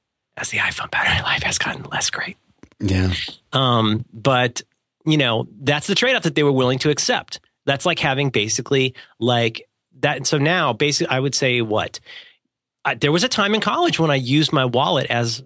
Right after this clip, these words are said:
Speaker 1: uh, or used my backpack as a wallet also. I always had my keys in there.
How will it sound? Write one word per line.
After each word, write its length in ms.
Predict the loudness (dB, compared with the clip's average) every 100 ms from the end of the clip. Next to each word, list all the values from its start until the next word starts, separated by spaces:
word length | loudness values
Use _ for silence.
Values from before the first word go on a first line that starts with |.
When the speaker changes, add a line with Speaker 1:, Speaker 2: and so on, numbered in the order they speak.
| -4
Speaker 1:
uh, 380 | 0 2 0 2
or 100 | 0
used 120 | 2
my 100 | 0
backpack 440 | 0 -2 -2 -2
as 80 | 0
a 60 | 2
wallet 360 | 2 2 2
also. 380 | 0 0 0 -2
I 100 | 0
always 160 | 2 2
had 120 | 0
my 100 | -2
keys 400 | -2 0 2 2
in 100 | 0
there. 260 | 0 -4